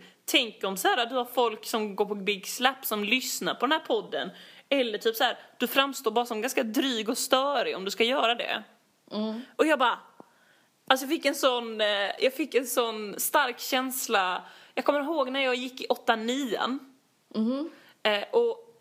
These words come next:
Speaker 1: för du vet, alla lever ju sitt liv, eh, de ser det ur sitt eget perspektiv, alltså så.
Speaker 2: Ja, ja.
Speaker 1: Du, du är ju som en film som handlar om dig, liksom.
Speaker 2: Mm.
Speaker 1: För det är alltid i dina ögon. Ja, och när jag gick åtta, nian och började,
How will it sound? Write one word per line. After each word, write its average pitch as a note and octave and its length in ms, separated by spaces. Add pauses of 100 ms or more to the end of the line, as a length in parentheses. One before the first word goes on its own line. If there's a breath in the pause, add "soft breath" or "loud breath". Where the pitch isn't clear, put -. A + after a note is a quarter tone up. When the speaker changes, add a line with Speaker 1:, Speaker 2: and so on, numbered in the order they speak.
(220)
Speaker 1:
för - 160
du C#4 60
vet, D4+ 240 (220)
alla C4 220
lever A3 260
ju G3+ 60
sitt G3 220
liv, F#3 360 (120)
eh, F#3+ 240
de G3+ 140
ser G#3+ 240
det G#3 80
ur G3 60
sitt F#3+ 160
eget F3 280
perspektiv, - 600
alltså G3 160
så. F#3+ 320
Speaker 2:
Ja, F#3 340 (120)
ja. E3 260
Speaker 1:
Du, G3 380
du G3 580
är G#3 80
ju F#3 140
som F#3+ 180
en F3+ 60
film F#3 260
som G3 140
handlar E3 240
om E3+ 140
dig, G#3 320
liksom. C3+ 460 (380 soft breath)
Speaker 2:
Mm. G3 180
Speaker 1:
För G3 80
det G3 140
är - 40
alltid G3+ 280
i F3+ 100
dina F3+ 320
ögon. F#3+ 440 (260 loud breath)
Ja, B3 280
och B3+ 80
när C4 80
jag C4+ 100
gick C4+ 180
åtta, G#3+ 180
nian F#3 400
och G#3+ 160
började, F3+ 600